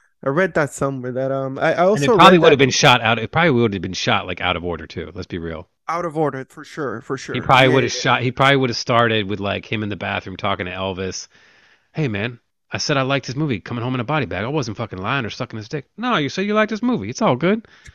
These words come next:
Speaker 2: It's like, wait, this movie starts off with him talking to Elvis in a bathroom?
Speaker 1: And also the third act, like, the ending was Tony's. I did see a little clip where Tarantino said, 'cause that was another question on my mind, like, like,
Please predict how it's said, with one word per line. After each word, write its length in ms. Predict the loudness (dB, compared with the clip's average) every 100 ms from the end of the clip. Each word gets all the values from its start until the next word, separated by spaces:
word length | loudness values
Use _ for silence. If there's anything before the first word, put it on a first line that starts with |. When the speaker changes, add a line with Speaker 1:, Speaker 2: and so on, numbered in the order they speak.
| _
Speaker 2:
It's 220 | -18 -10
like, 160 | -10 -8
wait, 120 | -12
this 120 | -6
movie 180 | -4 -4
starts 300 | 2 2 4
off 100 | 2
with 80 | 2
him 120 | 0
talking 260 | 4 4 4
to 60 |
Elvis 320 | 2 0 0 -4
in 40 |
a 40 | 2
bathroom? 400 | 2 2 -8 -16 _ _ _ _ _ _ -12
Speaker 1:
And 160 | -6
also 280 | -2 -2 0
the 140 | 0 2
third 280 | 2 2
act, 300 | 2 0 0
like, 180 | -4 -4
the 200 | -6 -4
ending 760 | -2 -2 -4 -6 -6 -6 -10 -14
was 640 | -8 -4 -2 0 -4 -8 -14 _ _
Tony's. 480 | -4 0 0 -4 -8
I 100 | -8
did 300 | 0 2 2
see 680 | -2 -8 -4 -2 -2 -2 -4
a 80 | -4
little 200 | -4 -4
clip 320 | -4 -4 -4
where 180 | -4 -6
Tarantino 680 | -6 -8 -8 -8 -8 -6 -6
said, 400 | -4 -2 0 -2
'cause 140 | -4
that 180 | 0 0
was 180 | 0 -2
another 580 | -4 -2 -4 -2 -2 -4
question 520 | -4 -8 -6 -12 -10
on 120 | -12
my 140 | -10 -10
mind, 360 | -6 -4 -2 -2
like, 240 | -2 -4
like, 220 | -6 -10